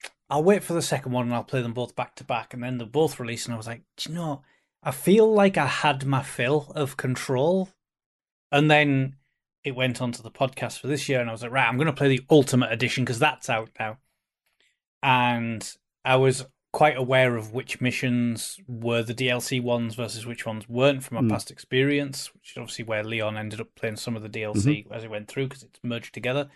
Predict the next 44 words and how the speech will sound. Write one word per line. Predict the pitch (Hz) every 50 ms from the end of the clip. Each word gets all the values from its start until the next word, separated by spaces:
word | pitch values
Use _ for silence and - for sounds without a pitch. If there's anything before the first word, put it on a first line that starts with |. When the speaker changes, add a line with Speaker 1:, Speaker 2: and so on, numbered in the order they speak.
| _ _ _ - - - - _ _
Speaker 1:
And | - 135
I | 123
was | 123 113 113
like, | 113 107 -
"Oh, | - - - - - - - _ -
I'll | 131 123
tackle | - - 180 165 - 175 165
that | 156 139 139
later | 143 139 131 127 127
on | 120 117 117
because | 120 110 - 117
I | 123 113
know | 117 120 131 131 127 131 127
that | 117 117 - - _ _ -
the, | 135 123 120 123 - _ _ - 120 123
the, | 123 - -
in | 147 131
terms | - 131 123 117 110
of | 107 -
progression, | - 120 104 - 135 123 - - 131 120
if | 117 123
I |
do | 113 120 123 117 107
this, | 110 107 - - -
I'll | 104
get | 101 - -
these | - _ _ _ -
powers | - 113 110 110 117 113 -
and | 113 110 107
that, | 113 117 -
that'll | 123 123 117 117
be | 113 117
really | 113 117 107 110
beneficial." | - - 117 117 107 - 143 131 - - 117 - - - _ _ _ _ _ _ -
And | 131 147
then | 185 214
I | 208
finished | 190 - 202 190 - -
the | 131
game | 123 196 220
and | 208 147
I | 117
was | - -
like | 123 117 - - - _